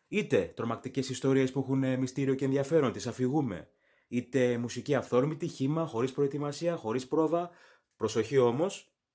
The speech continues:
διότι είναι αυστηρός ακατάλληλα για γυναικόπαιδο και παράξενους. Επίσης είναι και η αστρονομία, έτσι, η οποία είναι μια τρομερή, θα έλεγα, επιστήμη. Μπορείτε φυσικά να κάνετε like, εγγραφή, σχόλιο, κοινοποίηση,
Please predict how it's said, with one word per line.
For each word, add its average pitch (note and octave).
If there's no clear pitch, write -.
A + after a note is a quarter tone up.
διότι A2+
είναι D3
αυστηρός C3
ακατάλληλα E3
για C#3+
γυναικόπαιδο D3+
και E3+
παράξενους. C#3+
Επίσης G3
είναι G#3
και G#3+
η G#3+
αστρονομία, G3+
έτσι, C#3
η G#2
οποία D#3+
είναι E3
μια E3
τρομερή, E3
θα C3
έλεγα, A#2
επιστήμη. G#2+
Μπορείτε D#3
φυσικά E3
να F#2+
κάνετε G#2
like, D3
εγγραφή, A2+
σχόλιο, C#3
κοινοποίηση, C#3